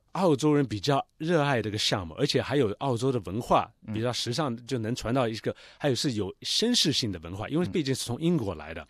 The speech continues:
Speaker 2: 嗯。嗯。
Speaker 1: 而且是个国际项目，这个就和澳式足球不一样。澳式足球，因为板球是个比较大的国际项目，但是澳式足球我也知道现在已经在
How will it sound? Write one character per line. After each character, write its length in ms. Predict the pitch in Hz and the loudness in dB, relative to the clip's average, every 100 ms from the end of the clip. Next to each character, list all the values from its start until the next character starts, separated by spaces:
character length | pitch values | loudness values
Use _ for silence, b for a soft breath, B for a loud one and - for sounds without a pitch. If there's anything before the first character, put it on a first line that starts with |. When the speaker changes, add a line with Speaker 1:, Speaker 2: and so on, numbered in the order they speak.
| - | -12
Speaker 2:
嗯。 100 | 95 | -12
嗯。 60 | B | B
Speaker 1:
而 80 | - | -2
且 100 | 143 | 2
是 180 | 127 - | 2 2
个 120 | 135 135 | 2 0
国 280 | - 113 185 | 0 0 2
际 140 | 208 | 4
项 260 | - 107 82 | 4 2 -2
目， 140 | 82 - | -12 -4
这 120 | - | 0
个 100 | 175 | 2
就 140 | 139 135 | 4 2
和 100 | 123 | 2
澳 180 | 135 | 0
式 140 | 117 101 | 0 -4
足 180 | - 98 | -6 -8
球 160 | 98 | -8
不 120 | 87 | -6
一 20 | 98 | -6
样。 160 | 76 b b b b b | -8 b b b b b
澳 120 | - 139 | -4 0
式 120 | 135 | 0
足 200 | 117 120 | -2 -2
球， 200 | 131 131 | 0 0
因 140 | 147 | 0
为 80 | 165 | -4
板 220 | - 101 | -4 -6
球 160 | 95 143 | -2 -2
是 140 | - | -2
个 60 | 135 | -4
比 180 | 95 101 | -4 -6
较 120 | 127 | -4
大 240 | 117 208 117 | 0 0 0
的 60 | |
国 180 | 104 92 | -4 -6
际 100 | 95 | -4
项 160 | 101 85 | -4 -6
目， 60 | 98 | -4
但 120 | 143 | -2
是 40 | |
澳 80 | 165 | 0
式 140 | 160 120 | 0 -2
足 140 | 117 | -6
球 120 | 127 | -4
我 120 | 110 | -4
也 40 | 98 | -4
知 120 | 110 | -6
道 100 | 87 | -8
现 180 | - 117 | -6 -6
在 80 | 80 | -8
已 60 | |
经 180 | 85 104 | -8 -6
在 240 | 104 87 | -6 -6